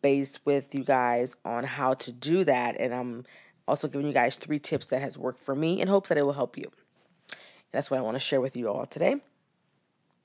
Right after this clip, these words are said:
Um, the first tip I wrote down is recognize your issue. And I said, give it a name.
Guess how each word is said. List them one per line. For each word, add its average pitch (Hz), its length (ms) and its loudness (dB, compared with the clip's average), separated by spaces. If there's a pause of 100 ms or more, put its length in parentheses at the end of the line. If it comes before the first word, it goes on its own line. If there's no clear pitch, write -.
(880)
Um, 139 560 -2 (500)
the - 100 -4
first - 680 2 (1500)
tip - 420 2 (1120)
I 127 120 0
wrote 143 240 2
down 131 380 0
is 131 340 -4
recognize 160 840 2 (360)
your 151 460 6 (120)
issue. - 380 0 (2250)
And 143 100 0
I 151 80 4
said, 135 480 2
give 175 200 4
it 220 60 10
a 233 60 8
name. 151 320 0